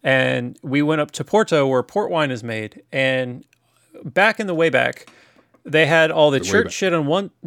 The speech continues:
Speaker 1: on one side of the river, and they had all these wineries on the other side of the river
Speaker 2: Mm.
Speaker 1: to keep them separated, 'cause that way it wasn't a sin or whatever. But everyone would make wine on one side, 'cause then it was, like, fine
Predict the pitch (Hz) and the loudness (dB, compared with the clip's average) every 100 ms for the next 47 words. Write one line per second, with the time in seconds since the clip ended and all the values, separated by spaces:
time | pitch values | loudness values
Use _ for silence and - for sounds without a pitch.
0 | 151 170 139 165 170 170 160 139 143 147 | -8 -4 -2 -2 0 2 2 2 0 0
1 | 139 139 139 127 131 127 123 110 110 165 | 0 -2 -2 0 2 2 0 -6 -2 -2
2 | 185 185 156 127 123 139 123 113 131 127 | -2 -4 -6 -6 -6 -4 -4 -4 -6 -6
3 | 123 127 - 95 107 139 87 76 80 - | -8 -10 -12 -12 -10 -12 -14 -18 -20 -10
4 | 127 - 175 175 143 - 156 156 131 120 | -10 -4 -4 -2 -4 0 0 2 0 0
5 | 127 139 143 135 123 135 135 117 - 143 | -2 -2 0 0 0 0 -2 -8 -4 -4
6 | 127 110 110 104 - - - - 196 190 | -2 -4 -6 -8 -12 -10 -8 -2 -2 -2
7 | 185 151 127 165 214 - - 147 156 170 | -2 -4 -4 -4 -4 -6 -12 -4 0 0
8 | 156 127 135 226 - 147 127 123 117 _ | 0 -2 -2 -4 -2 0 2 0 -4 _
9 | _ _ _ _ - 117 143 147 127 123 | _ _ _ _ -8 -2 -2 -2 -4 -4
10 | 123 - - - 127 117 101 98 | -4 -8 -10 -2 -2 -2 -6 -14